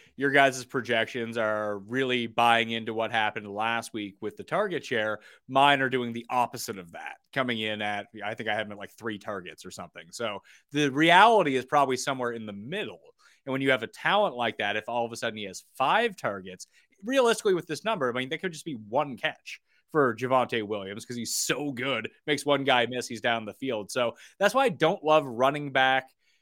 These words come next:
I mean, you talk about the running back overs in terms of receiving yards, Ryan. That's why I don't love the unders at the same time either. I'd rather play them as overs unless it's Jerick McKinnon and the world is on the over than just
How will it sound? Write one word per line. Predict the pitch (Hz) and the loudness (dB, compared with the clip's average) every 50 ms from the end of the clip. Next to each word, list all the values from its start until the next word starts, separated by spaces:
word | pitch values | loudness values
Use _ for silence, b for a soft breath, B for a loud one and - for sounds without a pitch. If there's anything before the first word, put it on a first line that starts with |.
| _ _ _ _ _ _ _ | _ _ _ _ _ _ _
I | - 151 151 | -2 0 0
mean, | 151 160 | 0 0
you | 160 | 0
talk | 156 175 170 147 | 2 2 2 4
about | 160 151 - | 2 -2 0
the | 147 | 0
running | 143 139 139 135 | 0 0 2 4
back | 135 131 127 - - - | 4 4 4 4 0 -6
overs | 127 123 135 139 120 107 92 82 82 87 92 - | -4 -4 -4 -2 -4 -6 -8 -10 -12 -14 -14 -14
in | 120 120 | -12 -10
terms | 110 127 123 120 110 110 | -8 -6 -6 -6 -6 -8
of | 113 | -8
receiving | 110 104 - - 123 127 127 135 123 117 | -8 -8 -8 -6 -6 -6 -6 -6 -6 -8
yards, | 104 95 92 90 90 90 - | -8 -10 -10 -12 -14 -14 -10
Ryan. | 101 98 95 92 90 92 95 | -8 -8 -8 -8 -10 -10 -6
That's | 113 123 - | -6 -4 -2
why | 185 | 0
I | 196 | 0
don't | 196 196 | 0 0
love | 185 180 156 | 0 -2 -2
the | 175 - - | -4 -8 -6
unders | 120 123 127 135 151 160 160 147 | -6 -6 -4 -4 -4 -4 -4 -6
at | 156 127 127 | -8 -10 -8
the | 123 | -8
same | - 135 127 127 127 120 | -6 -6 -4 -6 -4 -2
time | 135 127 120 117 110 101 | -2 0 0 0 -2 -4
either. | 104 117 127 151 156 | -8 -6 -2 2 2
I'd | 139 113 95 | 2 2 2
rather | 107 110 117 123 143 151 151 - | 0 2 2 2 2 0 -4 0
play | - 147 147 | 0 0 0
them | 147 160 160 - - | 0 -2 -6 -10 -6
as | 131 139 143 147 143 - | -6 -4 -4 -4 -6 -6
overs | 139 139 147 147 160 185 180 139 | -2 -2 -2 0 0 -2 -2 -2
unless | 139 120 117 117 117 113 - b b b b b b b b b | -2 0 2 2 2 2 0 b b b b b b b b b
it's | - 180 135 - | 2 2 2 6
Jerick | - 160 147 139 - - | 8 8 8 8 6 2
McKinnon | 135 - - 139 123 113 107 | -2 2 2 2 2 2 -2
and | 107 107 | 0 0
the | 117 107 | -2 0
world | 101 120 123 123 120 117 117 | 2 2 2 2 2 2 0
is | 113 107 | 0 2
on | 117 117 113 110 | 2 2 2 0
the | 110 104 | 0 2
over | 120 135 127 104 101 101 | 2 2 2 2 -2 -10
than | 101 104 104 | -12 -12 -10
just | 104 107 - | -10 -10 -12